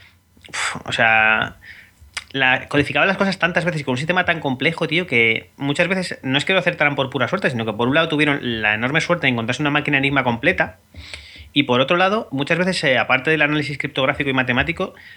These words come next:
eh, se basaban también en golpes de suerte o de observación. Estuve leyendo que, por ejemplo, muchas veces, eh, descubrieron que cuando tú pulsabas una letra en Enigma, podía salir cualquier letra del abecedario, eh, menos la misma letra. O sea, si tú pulsas-,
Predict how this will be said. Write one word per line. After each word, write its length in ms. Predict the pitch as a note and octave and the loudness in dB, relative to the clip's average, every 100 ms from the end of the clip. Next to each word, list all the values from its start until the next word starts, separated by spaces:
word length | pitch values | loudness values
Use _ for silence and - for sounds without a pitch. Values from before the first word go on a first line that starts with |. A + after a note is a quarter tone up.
| - - - | -20 -16 -2
eh, 400 | B2+ B2+ B2 A#2+ | 2 4 4 2
se 160 | - C3 | 0 0
basaban 300 | A#2 C3+ E3+ | 0 0 0
también 220 | F#3 G3+ | 2 2
en 120 | F3 B2+ | 2 2
golpes 300 | C3+ F3+ F3 | 2 0 2
de 180 | E3+ D#3+ | 2 2
suerte 380 | - F#3 F#3 | 0 0 2
o 60 | G3 | 2
de 100 | B2 | 2
observación. 540 | - A#2+ G#2+ C#3 A3 C3 | 0 0 0 0 -2 -4
Estuve 220 | - D#3+ | -2 2
leyendo 260 | F3 G3 | 2 2
que, 80 | D#3+ | 0
por 100 | B2+ | -2
ejemplo, 220 | C#3 D#3 B2+ | -2 0 0
muchas 280 | C#3+ E3+ | 0 0
veces, 380 | F#3+ G3 G3+ - - - - | 0 -2 -4 -8 -16 -10 0
eh, 180 | B2+ A#2 | 2 2
descubrieron 520 | A#2+ C3+ C3 E3+ F#3 | 0 0 2 2 0
que 180 | C3+ B2+ | -2 -2
cuando 260 | A#2+ A2+ | -2 -2
tú 120 | C#3 D3+ | -4 -4
pulsabas 260 | D#3+ E3+ | 0 0
una 140 | E3 D#3 | 2 0
letra 180 | D#3+ | 2
en 60 | D#3 | 2
Enigma, 400 | D3+ F#3+ F3 - - - - - _ | 4 2 -2 -6 -16 -20 -20 -20 _
podía 220 | A#2 D3 | 0 2
salir 300 | - F#3 D#3+ | 2 2 2
cualquier 380 | - A#2+ D#3+ F3 | 2 2 2 2
letra 380 | F#3 G3+ F#3+ - | 2 0 -2 -2
del 100 | C3+ | 0
abecedario, 480 | C3 C3 C#3 F3+ A#3 - - | 2 2 2 2 0 -8 -2
eh, 380 | B2+ A#2+ A#2+ A#2 | 2 4 4 2
menos 420 | B2+ B2 A#2 - | 2 0 -2 -8
la 180 | - B2+ | -2 0
misma 220 | C3+ F3+ | 0 0
letra. 320 | D#3+ - - - _ _ _ _ _ _ _ _ _ _ - _ _ _ | 0 -2 -6 -12 _ _ _ _ _ _ _ _ _ _ -20 _ _ _
O 40 | |
sea, 140 | - A2+ | -4 -4
si 100 | A#2 | -2
tú 80 | B2+ | -4
pulsas-, 260 | C#3 C#3 | -2 -2